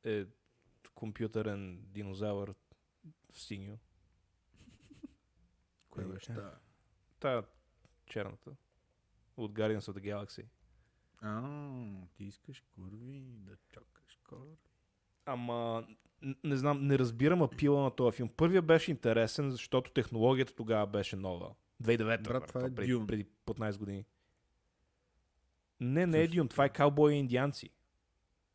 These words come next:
Speaker 2: Каубой и индианци. И Дюн също.
Speaker 1: Не,
Speaker 2: Някакви
Speaker 1: Дюн е
Speaker 2: хора
Speaker 1: доста
Speaker 2: отиват на друга планета, за да търсят нещо, което спасява животите на всички, обаче нещо става и те трябва да го защитават.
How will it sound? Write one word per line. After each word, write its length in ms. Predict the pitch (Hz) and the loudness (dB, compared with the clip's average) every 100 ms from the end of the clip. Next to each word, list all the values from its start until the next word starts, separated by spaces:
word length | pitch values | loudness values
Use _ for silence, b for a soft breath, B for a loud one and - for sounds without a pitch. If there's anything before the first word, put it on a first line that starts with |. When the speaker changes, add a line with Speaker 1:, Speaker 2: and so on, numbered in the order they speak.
| _ _ _ _ - | _ _ _ _ -10
Speaker 2:
Каубой 440 | 110 107 98 107 | -6 -6 -4 -4
и 40 | 104 | -4
индианци. 400 | 101 107 113 127 | -6 -6 -6 -10
И 40 | |
Дюн 320 | 135 165 185 | -4 -2 -2
също. 440 | 175 165 160 _ 117 | -4 -8 -8 _ -18
Speaker 1:
Не, 60 | - _ _ _ _ | -18 _ _ _ _
Speaker 2:
Някакви 240 | 120 123 117 | 0 2 2
Speaker 1:
Дюн 100 | 131 | 0
е 40 | |
Speaker 2:
хора 80 | 123 | 2
Speaker 1:
доста 100 | 131 | 4
Speaker 2:
отиват 420 | 135 - 120 123 110 | 2 0 0 0 -4
на 80 | |
друга 260 | 104 113 117 | -6 -2 -2
планета, 460 | - 104 113 123 135 | -4 -4 -4 -4 -4
за 140 | 110 | -4
да 80 | 98 | -6
търсят 480 | - 110 - 101 107 | -8 -10 -8 -12 -10
нещо, 300 | 113 - - | -10 -10 -10
което 340 | 107 101 127 | -8 -8 -10
спасява 640 | - - 104 - 107 104 | -20 -12 -12 -8 -6 -6
животите 600 | 101 95 101 101 - - | -8 -10 -10 -10 -12 -18
на 80 | 98 | -16
всички, 420 | 92 - - - | -14 -16 -16 -10
обаче 400 | 117 104 101 - | -8 -8 -10 -10
нещо 340 | 104 101 - _ | -12 -12 -14 _
става 360 | - 113 123 | -12 -8 -8
и 40 | 120 | -8
те 160 | - | -12
трябва 260 | 104 104 101 | -14 -12 -12
да 60 | 101 | -12
го 100 | 101 | -14
защитават. 640 | 101 90 _ - 143 143 | -16 -18 _ -10 -10 -10